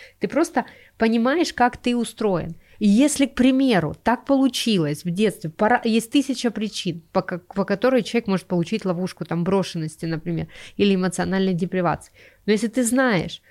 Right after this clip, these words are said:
что у тебя есть вот такая, ну, ловушка, да, в твоём сценарии, ты тогда понимаешь, что так, я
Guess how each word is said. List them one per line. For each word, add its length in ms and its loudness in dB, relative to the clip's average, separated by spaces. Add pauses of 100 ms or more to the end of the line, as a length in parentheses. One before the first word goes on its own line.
(140)
что 180 0
у 60 2
тебя 240 0
есть 280 0
вот 100 -2
такая, 460 0
ну, 160 0
ловушка, 460 -2
да, 160 -2
в 40 -14
твоём 300 -2
сценарии, 640 -2 (920)
ты 120 2
тогда 220 2
понимаешь, 500 4
что 160 -2
так, 600 0
я 440 4